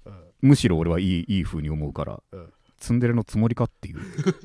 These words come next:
Speaker 2: <laughs> ツンデレのつもりかが分かんないんだよ。うん。まずこのトッピングもうないも別にツンじゃないしなっていう
Speaker 1: 確かに。
Speaker 2: ことだしね。
Speaker 1: 確かにね。
Speaker 2: うん。お金を返して。
Speaker 1: うん。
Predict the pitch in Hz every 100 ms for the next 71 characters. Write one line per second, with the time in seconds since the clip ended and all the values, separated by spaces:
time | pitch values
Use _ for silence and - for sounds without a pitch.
0 | - - - - 156 185 - - - -
1 | - - 160 - 143 147 139 - 127 139
2 | 135 120 80 78 85 71 73 71 - 214
3 | - _ _ - 330 _ _ - - -
4 | _ - - - 107 85 - 147 147 131
5 | 147 135 135 101 98 80 80 85 - 147
6 | 104 71 76 76 80 - - 73 78 110
7 | - - - - - 120 - - 160 87
8 | 71 82 117 - _ - 101 78 69 -
9 | _ _ - - 87 85 78 82 82 -
10 | 123 - _ 98 90